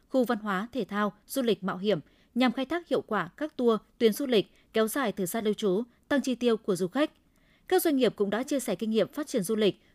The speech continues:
tổ chức tour tuyến, làm sao để tận dụng tối đa tài nguyên du lịch sẵn có, tạo điểm nhấn khác biệt để cạnh tranh với nhiều khu, điểm du lịch trọng điểm trong khu vực và cả nước, hướng đến xây dựng du lịch biển Sầm Sơn trở thành điểm đến bốn mùa.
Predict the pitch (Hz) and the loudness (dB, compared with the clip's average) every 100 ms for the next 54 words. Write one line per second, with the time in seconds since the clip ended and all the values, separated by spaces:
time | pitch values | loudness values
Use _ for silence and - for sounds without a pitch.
0 | - 240 196 330 - 247 233 202 262 - | 4 4 6 0 0 0 2 0 0 -8
1 | _ 190 220 175 254 233 208 _ 220 226 | _ -4 -4 -2 0 0 -2 _ 4 4
2 | 220 233 185 214 269 269 262 180 196 208 | 4 2 2 0 0 -2 -2 -2 0 -2
3 | 220 190 - 151 208 190 196 - _ _ | 0 0 -2 -6 -2 0 0 -2 _ _
4 | - 247 202 180 185 - 349 247 202 - | 0 2 2 0 -4 -4 -2 0 0 0
5 | 190 202 185 240 220 - 196 202 240 175 | -4 -2 -4 -4 -4 0 0 0 -2 0
6 | 240 226 - _ 247 208 277 247 180 - | 2 2 0 _ 0 0 2 2 2 -2
7 | 214 196 196 151 240 233 208 220 180 - | -4 0 0 -2 -8 -6 -2 0 -2 -4
8 | 190 180 170 269 302 _ _ _ - 262 | -6 -2 2 4 2 _ _ _ 2 6
9 | 220 202 294 254 214 175 269 190 175 175 | 6 4 2 2 2 2 0 0 0 -2
10 | - 165 - 226 196 _ - 262 240 220 | -2 -6 0 0 0 _ 0 0 2 -2
11 | 180 190 170 180 180 175 220 | -2 -2 0 0 0 2 4